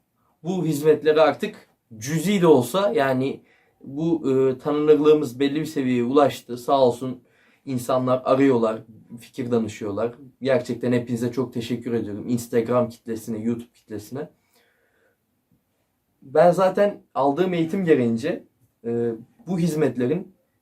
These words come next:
cüzi de olsa bir ücretle yapılmasını ve bu sayede veriminin arttırıldığını bilerek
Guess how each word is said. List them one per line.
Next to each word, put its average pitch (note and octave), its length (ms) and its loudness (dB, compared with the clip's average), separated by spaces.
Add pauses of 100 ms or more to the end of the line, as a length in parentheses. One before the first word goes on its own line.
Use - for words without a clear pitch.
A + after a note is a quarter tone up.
(140)
cüzi C#3 420 0
de E3+ 40 0
olsa D3+ 300 2
bir D#3+ 140 -2
ücretle D3+ 480 0
yapılmasını B2 540 -2
ve E3+ 140 -2
bu D#3 60 -6
sayede E3+ 320 0
veriminin E3 480 0
arttırıldığını D3+ 1160 -2 (760)
bilerek B2 600 2